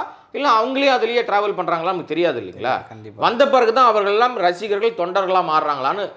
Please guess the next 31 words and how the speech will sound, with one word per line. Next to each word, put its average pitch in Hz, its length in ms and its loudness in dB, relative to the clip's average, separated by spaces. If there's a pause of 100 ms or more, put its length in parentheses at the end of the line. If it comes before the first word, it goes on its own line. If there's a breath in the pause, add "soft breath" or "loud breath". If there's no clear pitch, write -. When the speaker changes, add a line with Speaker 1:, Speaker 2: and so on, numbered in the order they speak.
(160)
Speaker 1:
அந்த 196 240 0
மாற்றம்ன்றது 190 580 0
அதுக்கப்புறம் 175 460 -2
தான் 151 100 -6
நடக்கும். - 340 -14 (300)
அப்பதான் 254 460 2
இவங்க 240 360 -2
ரசிகர் 220 440 -2
குறைவானா 202 500 0 (100)
கூடுவானான்றதெல்லாம் 175 680 -2 (280)
புரிஞ்சுக்க 175 280 -4
முடியும் 107 200 -12
நம்ம. 113 160 -12
Speaker 2:
தெரியும். 107 220 -18 (220 loud breath)
ஆ, 165 100 6
இப்ப 165 160 2
தனுஷ் 208 320 4
அவர்கள் 185 260 8
வந்து 170 180 6
பாத்தீங்கன்னா, 160 600 4 (240 loud breath)
ஆ, 147 160 4
நடிக்கிற 214 460 2
படங்கள் 180 320 4
அப்படின்னு 160 220 2
எடுத்துக்கிட்டோம் 151 440 0
அப்படின்னா, 135 140 -8
ஆ, 151 400 2
அசுரன் 156 380 -4
பண்றாரு, 135 480 -2
கர்ணன் 165 460 -2
பண்றாரு, 131 560 -4